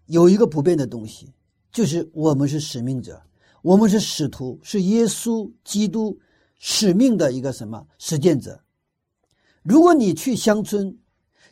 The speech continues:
仅仅为了你自己去天国，呃，这个已经，已经是有一点儿，有一点儿，有一点儿问题。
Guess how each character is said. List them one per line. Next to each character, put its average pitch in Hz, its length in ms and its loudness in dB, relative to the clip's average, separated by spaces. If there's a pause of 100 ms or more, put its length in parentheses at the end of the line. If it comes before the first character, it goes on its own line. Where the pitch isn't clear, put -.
仅 202 360 0
仅 196 360 4
为 320 220 6
了 196 320 4
你 175 200 -2
自 269 280 2
己 123 300 -8 (960)
去 202 160 -2
天 214 280 2
国， 135 240 -6 (960)
呃， 151 260 -2
这 285 160 0
个 226 80 0
已 135 180 0
经， 175 360 -2
已 143 180 0
经 254 200 2
是 180 140 0
有 139 160 2
一 165 80 6
点 156 160 2
儿， 107 160 -8
有 135 180 -4
一 202 140 -2
点 160 140 -2
儿， - 20 -2
有 123 140 -4
一 - 20 -4
点 147 100 -4
儿 - 40 -12
问 139 180 -8
题。 - 220 -20